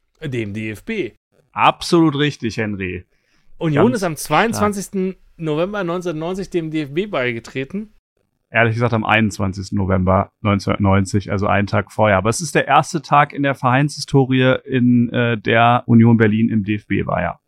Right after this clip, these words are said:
Speaker 1: Okay. Sorry, dass ich das vergessen hatte.
Speaker 2: <laughs>
Speaker 1: Es dürfen sich gerne alle melden, die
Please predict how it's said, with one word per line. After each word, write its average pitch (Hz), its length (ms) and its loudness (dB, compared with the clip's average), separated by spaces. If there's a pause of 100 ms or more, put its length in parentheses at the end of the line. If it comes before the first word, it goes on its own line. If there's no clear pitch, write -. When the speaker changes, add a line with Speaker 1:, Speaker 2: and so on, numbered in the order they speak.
(140)
Speaker 1:
Okay. 160 920 -2 (480)
Sorry, 147 380 -4
dass 127 160 -4
ich 120 140 -10
das 117 200 -10
vergessen 110 460 -10
hatte. 131 360 -8 (280)
Speaker 2:
<laughs> - 120 -2 (1000)
Speaker 1:
Es - 240 -6
dürfen 175 300 4
sich 160 200 -2
gerne 165 340 4
alle 160 200 2
melden, 151 420 0
die 127 260 -8